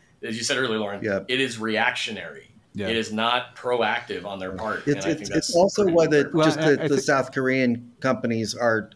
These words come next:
Speaker 2: are going to do well as well, is because they're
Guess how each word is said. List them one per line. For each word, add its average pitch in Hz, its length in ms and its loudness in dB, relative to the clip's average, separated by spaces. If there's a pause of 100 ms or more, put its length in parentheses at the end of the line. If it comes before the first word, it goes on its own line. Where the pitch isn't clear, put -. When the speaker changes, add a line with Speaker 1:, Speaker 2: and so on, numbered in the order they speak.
Speaker 2:
are 113 380 0
going 120 240 2
to 117 80 -4
do 113 180 -2
well 107 300 2
as 104 120 -6
well, 110 300 2
is 104 140 -4
because 117 580 -2
they're 113 460 2